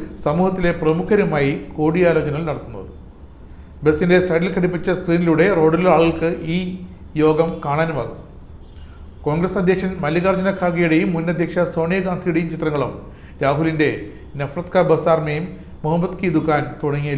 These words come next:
ലിഖിതങ്ങളും ബസ്സിൽ എഴുതിയിട്ടുണ്ട്. അങ്ങനെ പുറത്തിറങ്ങാതെ, പൊടിപറ്റാതെ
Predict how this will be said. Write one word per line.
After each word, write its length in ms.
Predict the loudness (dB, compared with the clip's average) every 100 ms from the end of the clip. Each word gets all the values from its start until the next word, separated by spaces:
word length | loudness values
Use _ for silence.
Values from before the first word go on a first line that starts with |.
| -4
ലിഖിതങ്ങളും 520 | -4 -2 -2 -2 -4 -4
ബസ്സിൽ 200 | -4 -4
എഴുതിയിട്ടുണ്ട്. 420 | -4 -4 -6 -8 -12 -14 -18 -18 -16 -16 -18 -12
അങ്ങനെ 200 | -8 -4 -4
പുറത്തിറങ്ങാതെ, 560 | -2 0 2 2 2 2
പൊടിപറ്റാതെ 580 | 2 2 2 2 4 4